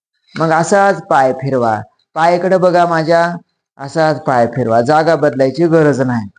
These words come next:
परत पण असा उजवा पाय पुढं करा, मागचा पाय थोडासा दुमडा आणि सावकाश असं करा. काही सेकंद थांबा आणि सावकाश वापस या.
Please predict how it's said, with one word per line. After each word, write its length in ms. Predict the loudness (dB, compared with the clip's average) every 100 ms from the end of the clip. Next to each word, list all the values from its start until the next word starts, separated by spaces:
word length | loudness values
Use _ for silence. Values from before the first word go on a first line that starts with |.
| _ _ _ -4
परत 260 | 2 2
पण 220 | 0 -2
असा 240 | 0 0 0
उजवा 380 | 0 0 0 0
पाय 240 | 0 -2
पुढं 300 | 0 2 2
करा, 400 | 0 0 0 -2 -6 _ _ _ _
मागचा 340 | -10 -8 -8
पाय 240 | -4 -2 -2
थोडासा 880 | -2 0 2 2 0 0 0 0 -2 -8 -16 -14
दुमडा 760 | -2 0 2 2 0 -2 -8 -12 -6
आणि 260 | -2 -2
सावकाश 640 | 0 0 0 0 0 -2 -4
असं 260 | -8 -10
करा. 320 | -10 -10 -12 -14 _ _ _ _ _ -6
काही 200 | 0 0
सेकंद 500 | 2 0 0 0 2
थांबा 540 | 2 2 0 -2 -8 -20 _ _ _
आणि 220 | -12 -10
सावकाश 720 | -6 -4 -2 0 2 0 -2 -6 -8
वापस 460 | -6 -4 -6 -8 -8
या. 160 | -10